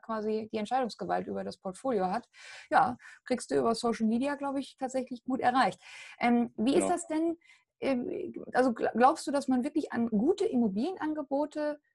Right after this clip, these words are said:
Speaker 1: äh, darüber auch eben kommen kann?
Speaker 2: Ähm, ja, denke ich schon. Äh, man muss aber auch wirklich den Ansatz da so ein bisschen verf-, ähm, in zwei, äh, ja, zwei Teile, würde ich sagen, teilen. Denn zum einen,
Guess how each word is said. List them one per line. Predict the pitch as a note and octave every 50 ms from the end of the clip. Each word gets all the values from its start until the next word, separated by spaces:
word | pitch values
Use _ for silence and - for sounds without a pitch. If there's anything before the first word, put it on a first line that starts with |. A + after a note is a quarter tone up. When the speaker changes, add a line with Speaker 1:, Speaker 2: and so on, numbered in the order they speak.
| _ _ _
Speaker 1:
äh, | - A#3+ A#3+
darüber | A3 A#3+ A#3+ B3 A#3 A#3 -
auch | - G#3 - - - _
eben | - G#3+ G#3 -
kommen | - G#3 A#3 C#4
kann? | - - F#4 G#4+ - _ _ _ _ _ _ _ _ _ _ _ _ _ _ _ _ _ _ _ _ _ _ _ _ _ - _ _ _ _ _ _ _
Speaker 2:
Ähm, | G#2+ G#2 G2+ G#2 G2+ - _ _ _ _ _ _ _ _ _ - - - A#2 G#2
ja, | F#2 F2+ F2+ F2+ A#2 D3+ G3 G#3 - _ _ _ -
denke | A#2 A#2 A#2
ich | A2+ -
schon. | - - A2+ B2 D#3+ G2 G2+ - -
Äh, | A#2+ A2+ A#2
man | A#2 A2+ A2+ A#2+
muss | C3+ B2+ C#3
aber | B2+ B2
auch | B2 A#2+ -
wirklich | A#2+ A#2 A2+ -
den | - A2+ -
Ansatz | G2 A#2 B2+ B2+ G#2 -
da | - G#2+ G2
so |
ein | G2 G2+
bisschen | G#2 - A2+ G2+
verf-, | - - _ _ -
ähm, | A2 G#2+ G#2 G#2 G2+ F#2 D2+ C2+ - _ _ _ -
in | A2+ G2+ G2
zwei, | - - G#2+ G#2 A2 A2 G2+ - - - - - _
äh, | - A2 G2+ G2 F#2+ F#2 F2+ - _
ja, | - F2+ E2+ F2 - - _ _
zwei | - - - F#2+
Teile, | F2+ - - G2 G#2 A2 G#2+ F#2+
würde | F#2+ F#2 F#2
ich | -
sagen, | - F#2 F2 F2+ F2
teilen. | - - - F#2 G#2 A2 G#2+
Denn | G2+ F#2+ F#2+ F#2+ -
zum | - - -
einen, | - G2 G#2+ G2+